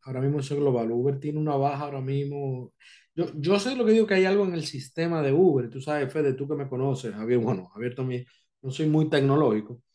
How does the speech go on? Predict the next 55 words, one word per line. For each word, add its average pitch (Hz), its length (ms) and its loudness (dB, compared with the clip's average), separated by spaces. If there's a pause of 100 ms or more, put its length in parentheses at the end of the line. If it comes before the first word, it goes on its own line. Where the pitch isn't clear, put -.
(300)
pero 143 760 2
ya 147 180 -4
por 160 120 -4
le-, 151 180 0
por 135 160 -8
los 131 200 -4
años 160 220 -2
que 143 80 -4
tengo 147 200 -8
haciendo 143 300 -4
Uber 135 420 4
y 127 260 -4
de 131 120 -6
los 123 140 -2
comentarios, 135 680 2
los 113 140 -2
videos 127 340 0
que 135 120 -6
veo, 131 480 -2 (380)
mi 131 180 -2
día 147 260 4
a 139 60 4
día 143 160 -2
en 139 80 -4
la 135 100 -6
calle, 135 220 -2
loco, 139 340 -6
Uber 180 340 2
está, 156 680 -4 (640)
eh, 151 400 -4
presentando 135 580 -4
una 160 140 -4
falla 131 420 -4
en 135 100 -6
el 117 100 -8
software, 127 480 -6
loco, 123 360 -6
increíble. 113 760 -2
Te - 120 -20
están 131 240 -8
tirando 151 260 -2
unos 165 180 -2
viajes. 160 280 2
Hay 135 80 0
viajes 165 320 -2
que 180 80 -6
te 165 120 -6
pagan 160 380 0
aquí, 147 240 -4
por 156 160 -4
ejemplo, 156 280 2
doscientos 135 400 -4
cincuenta 135 400 -8
dólares, 135 420 -2
Federico, 135 500 -6